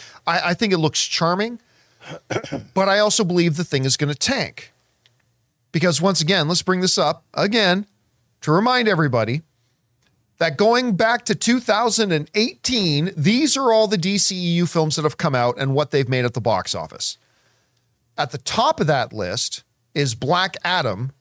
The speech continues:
in twenty twenty-two, that with Dwayne "The Rock" Johnson still couldn't crack four hundred million, three hundred ninety-three million. You see a bunch of others there. Shazam in two thousand nineteen, uh, The Flash, just huge bomb at two hundred sixty-eight. Birds of Prey, two oh five. Wonder Woman, eighty-four, one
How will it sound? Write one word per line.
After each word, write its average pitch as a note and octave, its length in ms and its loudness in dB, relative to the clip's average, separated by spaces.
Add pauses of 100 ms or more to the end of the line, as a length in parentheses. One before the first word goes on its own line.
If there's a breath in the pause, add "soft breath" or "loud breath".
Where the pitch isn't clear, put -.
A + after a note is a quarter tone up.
in B2 80 -6
twenty F3 260 0
twenty-two, D3 560 0
that C3 200 -2 (200)
with C#3+ 200 -2
Dwayne A3 300 0
"The C4 80 2
Rock" G#3 240 2
Johnson F3+ 380 -2
still G3 260 2
couldn't F#3 280 -2
crack D#3+ 260 0
four D3+ 140 2
hundred C#3+ 180 2
million, G2 280 -4
three F3+ 240 -2
hundred E3 460 0
ninety-three D3 440 -2
million. D3+ 320 2 (460 loud breath)
You F#3 100 -8
see - 120 0
a G#3 60 4
bunch G3 180 2
of E3 80 0
others E3+ 260 2
there. D3+ 280 2 (160 soft breath)
Shazam D#3+ 360 0
in D3+ 80 2
two E3 120 -2
thousand C3 320 0
nineteen, D#3+ 600 -2 (260 loud breath)
uh, B2 300 2
The A#2+ 100 -2
Flash, E3+ 540 0
just - 280 0 (240)
huge D3+ 420 2
bomb C#3 200 0
at B2 100 -2
two D#3 140 -2
hundred C3 180 0
sixty-eight. B2+ 560 -2 (380 soft breath)
Birds E3+ 200 2
of D3 60 -6
Prey, E3 160 2
two C#3 220 0
oh A#2+ 40 0
five. D3 640 0
Wonder D#3+ 180 2
Woman, D3 160 2
eighty-four, C#3 520 0
one C3 320 -2